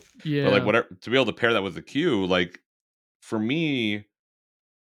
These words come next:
Speaker 1: when I'm using, if, if Valve were to release earbuds for the Steam Deck, they're not just
Speaker 2: Yeah.
Speaker 1: for the Steam Deck, I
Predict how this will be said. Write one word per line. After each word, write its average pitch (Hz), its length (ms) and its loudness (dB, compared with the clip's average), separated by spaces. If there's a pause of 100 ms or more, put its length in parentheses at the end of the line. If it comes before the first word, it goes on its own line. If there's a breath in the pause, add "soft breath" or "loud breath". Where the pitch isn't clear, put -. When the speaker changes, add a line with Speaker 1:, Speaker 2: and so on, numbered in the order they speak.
(540)
Speaker 1:
when 104 180 -4
I'm 113 180 2
using, 101 600 -2 (300)
if, - 320 -6 (220)
if - 220 -6
Valve 156 440 0
were 123 140 -6
to 110 60 -12
release 98 680 -8
earbuds 92 580 -2
for 90 220 -6
the 78 60 -10
Steam 82 260 -8
Deck, 58 200 -16 (600)
they're 127 140 2
not 165 180 2
just 151 100 -4
Speaker 2:
Yeah. 131 80 -2
Speaker 1:
for 113 40 -8
the 104 60 -10
Steam 170 200 -12
Deck, 101 200 -8
I 92 80 -4